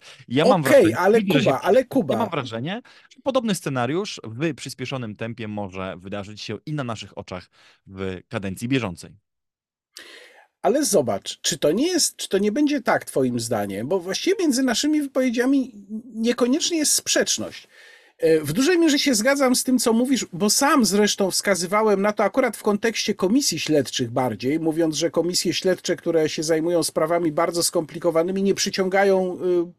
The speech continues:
Speaker 2: y, u-, uwagi publiczności, ale myślę, że tak, że tutaj też ta reguła działa. Natomiast to, co powiedziałem w konkluzji, czyli, y,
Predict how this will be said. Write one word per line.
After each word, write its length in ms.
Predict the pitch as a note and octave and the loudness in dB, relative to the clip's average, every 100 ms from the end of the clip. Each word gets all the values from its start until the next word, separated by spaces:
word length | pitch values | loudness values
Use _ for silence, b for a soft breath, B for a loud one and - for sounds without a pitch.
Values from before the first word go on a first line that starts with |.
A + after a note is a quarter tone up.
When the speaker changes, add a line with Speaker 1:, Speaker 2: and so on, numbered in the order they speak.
| - | -14
Speaker 2:
y, 20 | |
u-, 160 | E3 G3 | -12 -6
uwagi 440 | G3+ A3 A3+ G#2+ | -2 2 0 -2
publiczności, 840 | - B2 A#2+ - B2 G#2 - C3 A3 B B B B | -6 -6 -2 -2 -2 -4 -6 -6 -8 B B B B
ale 200 | G3+ B3 | -2 0
myślę, 280 | C#4 - D#4 | 0 2 0
że 120 | C4 | 0
tak, 260 | - C#4+ D#3+ | 0 0 0
że 100 | F#3+ | -4
tutaj 300 | C4 C4 B3+ | -2 -2 0
też 200 | C4 - | 0 0
ta 120 | A#3 | 0
reguła 340 | A3 A#3 A3+ | 0 0 0
działa. 340 | F3+ C3+ G2+ F#2+ B B B B | 2 0 0 -4 B B B B
Natomiast 640 | C#3+ D3+ C3 C4 - - _ _ _ _ _ | -2 0 2 2 2 -2 _ _ _ _ _
to, 120 | G#3 | -2
co 160 | G#3+ D4 | 0 0
powiedziałem 480 | B3 A3+ G3+ B3+ A#3 | 0 0 0 2 0
w 60 | |
konkluzji, 640 | - A3+ - B3+ A#3+ A#2 F#2+ | 0 -2 2 2 2 -2 -6
czyli, 380 | - D3 D#3+ - - | -6 -4 -6 -8 -4
y, 500 | D3+ C#3 C#3 C#3 C#3 | 2 4 4 2 0